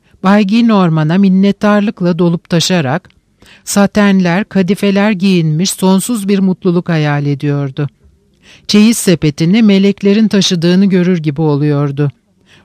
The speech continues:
Ruhu göklere dantelden kanatlarla yükseliyordu. Dediğimiz gibi dedenin hayranlığı sevgililerin sarhoşluğuna eşti.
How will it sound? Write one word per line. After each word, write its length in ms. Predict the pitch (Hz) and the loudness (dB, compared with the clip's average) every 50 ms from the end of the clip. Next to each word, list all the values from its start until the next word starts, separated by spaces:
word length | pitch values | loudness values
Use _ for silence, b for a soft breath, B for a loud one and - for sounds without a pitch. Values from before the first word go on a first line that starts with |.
| b - | b 0
Ruhu 480 | 175 190 202 202 196 196 233 262 247 | 2 4 4 4 2 0 0 -2 0
göklere 600 | 196 196 190 190 - - 190 190 196 208 233 233 180 | 0 0 0 0 -2 -2 -2 -2 0 0 0 0 0
dantelden 680 | 208 190 190 196 185 - 202 202 202 185 220 220 233 226 | 0 2 2 2 2 0 0 0 0 0 0 0 0 0
kanatlarla 720 | - 202 185 185 190 185 - 196 190 180 175 170 156 147 | 0 0 2 2 0 0 0 0 0 0 0 0 0 -2
yükseliyordu. 880 | 147 151 139 - - - 151 139 147 147 147 143 143 139 131 135 147 143 - _ _ _ _ _ _ _ _ _ _ _ _ _ _ _ _ _ b b b b b b b b b | -2 -2 -4 -6 -4 -4 -2 -2 0 -2 -2 -2 -2 -4 -4 -4 -6 -6 -6 _ _ _ _ _ _ _ _ _ _ _ _ _ _ _ _ _ b b b b b b b b b
Dediğimiz 540 | 185 214 202 202 247 254 269 294 302 285 - | 2 2 4 4 2 2 2 2 0 -2 -2
gibi 400 | 196 170 160 143 165 208 196 - | 0 0 0 2 0 -2 0 2
dedenin 440 | 214 202 175 214 220 226 254 262 269 | 2 2 4 4 4 4 4 2 2
hayranlığı 800 | 226 196 190 190 180 180 180 175 170 165 170 165 160 156 185 202 | 2 2 2 2 2 2 2 2 2 0 0 0 0 0 0 0
sevgililerin 800 | - 214 196 202 196 175 208 196 196 196 190 190 185 214 240 | 2 2 2 2 2 2 2 2 2 2 2 0 0 0 -2
sarhoşluğuna 840 | 226 - 202 180 175 175 180 180 160 - - 170 170 170 185 214 226 | 0 0 0 0 2 2 2 0 0 0 0 2 2 2 2 2 2
eşti. 540 | 190 175 165 - - - - - 139 135 | 0 0 0 -2 -4 -6 -4 -4 -4 -4